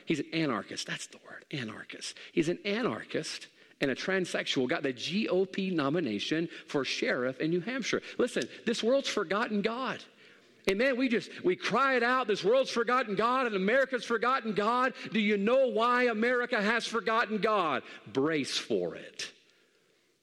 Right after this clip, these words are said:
Those who were left to remind them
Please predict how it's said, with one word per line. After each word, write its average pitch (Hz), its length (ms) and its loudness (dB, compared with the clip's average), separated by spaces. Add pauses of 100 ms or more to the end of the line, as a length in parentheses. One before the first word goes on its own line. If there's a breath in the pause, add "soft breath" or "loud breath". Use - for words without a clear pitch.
Those 127 440 0
who 139 120 0
were 113 140 2
left 117 380 -2
to 127 100 0
remind 107 640 0
them 92 580 -8